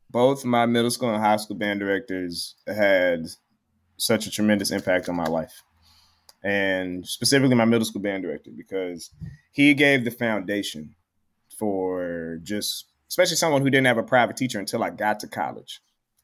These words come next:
Um, everything I did was basically him inspiring me to learn. You know, he was one of those guys that could play anything. He was a woodwind specialist, played clarinet. Um,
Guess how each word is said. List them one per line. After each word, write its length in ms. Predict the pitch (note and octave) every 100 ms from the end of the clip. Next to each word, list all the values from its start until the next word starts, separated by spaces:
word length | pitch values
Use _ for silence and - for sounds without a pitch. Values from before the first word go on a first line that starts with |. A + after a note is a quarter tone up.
| _
Um, 540 | G2+ G2 F2+ D#2+ C#2+ - _ _ _ _ _ _ _ _
everything 420 | B2+ C3+ B2+ B2+
I 140 | A#2 A#2+
did 240 | A#2 A2+
was 140 | G#2 G2
basically 520 | G#2+ G#2 - G#2 G2+
him 520 | - B2+ B2+ A#2 A2
inspiring 800 | G#2 G#2+ - A#2 A#2 A2+ G#2+ G#2
me 120 | G#2
to 120 | G#2
learn. 400 | F#2 G2 F2 D2+ - _ _ _ _ _ _ -
You 100 | A2+
know, 120 | G2+
he 140 | F#2+ A#2
was 120 | A2+
one 120 | A2+
of 60 | A2
those 160 | A2 G#2+
guys 260 | A2 G#2
that 100 | G#2
could 120 | G2+ -
play 240 | G#2+ G2+
anything. 180 | G#2 G#2+
He 60 |
was 100 | D3+
a 60 | C3+
woodwind 400 | B2+ E3 C3+ A2
specialist, 460 | - A2 - D2+ -
played 200 | G2+ -
clarinet. 480 | A2 G2+ G2 G2 - _ _
Um, 500 | - G2 F2+ F2 F2